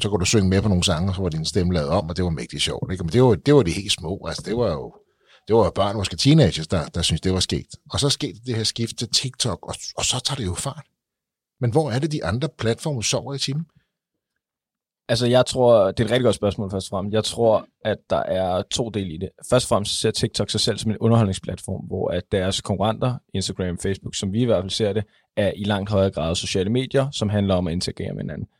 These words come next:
Speaker 2: TikTok vil rigtig gerne underholde, så når du går ind på appen, så er den ligesom designet til, at den skal opret-,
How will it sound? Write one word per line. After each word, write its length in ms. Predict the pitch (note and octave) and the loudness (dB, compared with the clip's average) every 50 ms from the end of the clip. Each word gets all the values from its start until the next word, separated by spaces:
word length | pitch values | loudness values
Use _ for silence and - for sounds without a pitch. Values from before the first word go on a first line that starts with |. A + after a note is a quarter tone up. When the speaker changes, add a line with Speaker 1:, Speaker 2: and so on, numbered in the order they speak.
| _ _ - | _ _ -2
Speaker 2:
TikTok 300 | - C#3 - - B2 G#2 | 0 0 2 0 -2 -2
vil 80 | A2 G2 | 0 0
rigtig 200 | G2+ G#2 G2 - | 0 0 0 0
gerne 260 | G2 F#2+ G2+ G2+ - | 0 0 0 0 0
underholde, 500 | A2 G#2 G#2+ G#2 G2+ F2+ E2+ - - - | 0 2 2 2 2 0 0 -2 -4 -2
så 100 | - G2+ | -2 -2
når 80 | G2+ - | 0 0
du 80 | - | 0
går 140 | G#2+ C3 B2 | 2 2 2
ind 80 | A2 G2 | 4 2
på 60 | - - | 0 0
appen, 240 | F#2+ F2+ - G#2+ G2 | -2 -2 -2 -2 -2
så 120 | - G2+ | 0 0
er 40 | G2 | 2
den 140 | G2 G2 F#2+ | 2 2 0
ligesom 260 | G2 - G2+ G2+ F#2+ | 0 0 -2 -2 -4
designet 480 | - F#2 - F#2+ F#2 G2 A2+ C3 B2+ | -4 -2 -2 0 0 2 2 2 0
til, 220 | - - A#2 A#2 A#2 - _ _ _ _ - - | 0 0 0 0 0 -2 _ _ _ _ -6 -4
at 180 | G#2+ - - _ _ _ - | -4 -4 -6 _ _ _ -4
den 100 | A2+ G#2 | -2 -2
skal 180 | - - A2 - - | 0 2 2 2 2
opret-, 320 | - G2+ - A2 - | 0 0 0 -2 -4